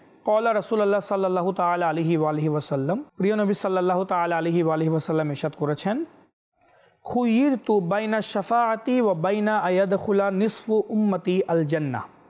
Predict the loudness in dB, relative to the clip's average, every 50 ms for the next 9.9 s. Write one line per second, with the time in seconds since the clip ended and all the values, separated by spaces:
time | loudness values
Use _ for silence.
0 | _ _ _ _ _ _ _ _ -6 -4 -4 -4 -4 -6 -8 -4 0 2 2 2
1 | 0 0 -2 -2 0 0 0 -2 -4 -2 0 0 0 0 0 -2 -4 -4 -6 -8
2 | -8 -10 -16 -20 -20 -20 _ -20 -20 _ _ _ -4 -2 -2 -2 -2 -2 -2 -2
3 | 0 0 0 0 0 0 -2 0 0 -2 -2 -4 -4 -6 -8 -12 -18 -20 -20 -20
4 | _ _ _ _ _ _ _ _ _ _ _ _ _ _ _ -4 -2 0 0 2
5 | 2 2 2 0 0 0 0 0 0 0 0 0 0 -2 -2 -2 0 0 0 0
6 | 0 0 0 0 0 0 2 2 2 2 0 0 0 0 2 2 2 0 -2 -2
7 | -2 0 0 0 0 -2 -4 -8 -12 -18 -20 -20 -20 -20 _ _ _ _ _ _
8 | _ _ _ _ _ _ _ _ _ _ _ _ _ _ _ _ _ _ _ _
9 | -2 -2 -2 -2 -2 -4 -4 -2 -2 0 0 0 0 -2 -4 -4 -4 -6